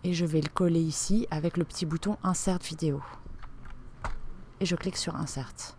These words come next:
Voilà ma vidéo du Salon du Chocolat. Évidemment, j'enregistre. Passons aux infos pratiques. Alors,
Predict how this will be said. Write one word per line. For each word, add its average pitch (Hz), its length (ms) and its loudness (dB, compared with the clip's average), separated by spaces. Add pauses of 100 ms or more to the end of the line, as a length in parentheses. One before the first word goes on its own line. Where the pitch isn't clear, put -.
(920)
Voilà 185 180 2
ma 180 140 4
vidéo 160 340 4
du 170 80 -2
Salon 156 300 2
du 156 80 -2
Chocolat. 151 400 -4 (840)
Évidemment, 156 480 2
j'enregistre. 143 680 -2 (880)
Passons 214 280 6
aux 180 140 4
infos 170 180 2
pratiques. - 580 -4 (920)
Alors, 143 400 4